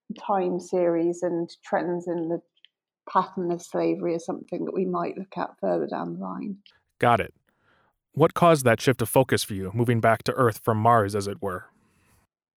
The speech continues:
Speaker 1: It was just, it just happened through the job shift, actually. It's because, um, before I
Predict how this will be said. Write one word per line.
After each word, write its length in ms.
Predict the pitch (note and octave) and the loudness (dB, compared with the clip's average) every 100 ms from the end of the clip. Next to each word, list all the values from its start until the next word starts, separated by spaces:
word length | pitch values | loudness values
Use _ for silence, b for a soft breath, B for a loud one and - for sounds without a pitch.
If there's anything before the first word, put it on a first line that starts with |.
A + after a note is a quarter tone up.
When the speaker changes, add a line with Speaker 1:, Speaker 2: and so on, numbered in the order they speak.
| - - | -18 4
Speaker 1:
It 160 | B3+ C4 | 4 6
was 320 | B3+ C4 - - | 2 0 -6 0
just, 460 | C4 - - - _ | 0 0 -14 -18 _
it 180 | B3 B3 | 0 2
just 220 | B3+ B3 | -2 -2
happened 420 | G3+ F#3 - G#3+ G#3+ | 0 0 0 -2 0
through 220 | A3 G3+ | 2 2
the 80 | G3 | 2
job 320 | G#3+ B3 A#3+ | 2 -2 -2
shift, 320 | G3 F#3+ - | -4 -4 -2
actually. 640 | A#3 - A3+ G3 F3 G3 C3+ | -4 -2 -8 -2 2 2 0
It's 160 | A3+ | -6
because, 720 | - A3+ - A3+ A3 - - - | -4 -4 2 2 0 -6 -12 -4
um, 560 | G#3 G3+ G3 G3 - - | -2 0 -2 -2 -4 -4
before 320 | A#3 B3 A#3+ | -2 2 4
I 540 | A#3 A3 G#3+ G3+ - | 4 6 4 4 -2